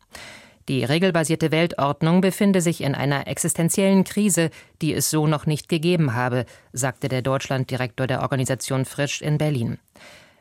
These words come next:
Menschenrechtsorientierte Demokratien sollten daher eine strategische Allianz bilden, um die regelbasierte Ordnung zu bewahren. Andernfalls würde Deutschland zu den großen Verlierern zählen.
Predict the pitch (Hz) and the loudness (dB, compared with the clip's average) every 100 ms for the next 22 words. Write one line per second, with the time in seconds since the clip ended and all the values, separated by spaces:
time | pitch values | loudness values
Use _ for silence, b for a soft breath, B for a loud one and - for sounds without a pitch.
0 | - 160 214 - 233 214 208 - - 165 | -2 2 2 2 0 2 -2 -2 0 2
1 | 170 170 - 170 165 147 147 143 - 139 | 2 2 0 -2 -2 0 0 0 -2 -6
2 | - 196 196 180 143 123 123 - 135 123 | -2 2 4 4 4 0 -2 -2 -2 -2
3 | 123 131 123 - 131 - - 131 - 190 | -2 -2 -2 -2 -2 -2 -2 -2 0 2
4 | 185 - 139 143 147 175 175 165 160 165 | 2 0 0 0 2 2 0 2 4 4
5 | 208 B B B - 170 175 170 156 170 | 2 B B B 0 4 4 4 2 2
6 | 247 214 180 156 147 156 - 127 - 131 | 2 2 2 0 0 -2 -2 -4 -2 0
7 | 123 - 131 123 143 127 120 120 135 B | 0 -2 -2 0 0 0 0 -4 -6 B
8 | B B B B - 147 147 143 - 131 | B B B B -2 0 2 0 0 -2
9 | 131 - 123 131 117 147 151 - 151 151 | -2 -2 -2 -2 0 0 0 0 0 -2
10 | - 165 151 156 139 139 165 - 165 175 | -2 -2 0 2 0 0 0 0 2 2
11 | 185 156 123 - 113 113 139 | 2 2 0 -2 -4 -6 -10